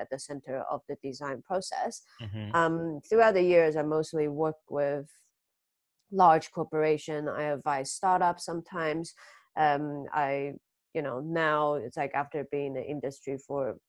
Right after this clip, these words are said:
Speaker 1: I don't know, like, fifteen years, um, I advise large, uh, Fortune five hundred companies on how to do their, the, their everything, their digital in a sense. It's like, you know, how do you actually put customer in the center of what you do?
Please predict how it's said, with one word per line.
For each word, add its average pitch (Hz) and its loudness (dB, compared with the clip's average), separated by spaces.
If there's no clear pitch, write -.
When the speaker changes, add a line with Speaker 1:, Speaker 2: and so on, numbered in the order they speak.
Speaker 1:
I - -20
don't 143 -16
know, 95 -10
like, 101 -10
fifteen 160 -8
years, 156 0
um, 147 0
I 156 6
advise 156 6
large, 151 2
uh, 143 2
Fortune 151 -4
five 151 0
hundred 143 -4
companies 135 -4
on 135 -6
how 151 0
to 147 -6
do 156 -2
their, 139 0
the, 185 4
their 160 0
everything, 208 0
their 151 0
digital 196 -4
in 160 -6
a 139 -4
sense. 127 -6
It's 139 -6
like, 135 -4
you 135 -6
know, 127 -4
how 156 -2
do 143 -2
you 135 -2
actually 143 -6
put - -12
customer 139 -10
in 117 -8
the 101 -6
center 120 -12
of 120 -6
what 165 -4
you 165 -4
do? 190 2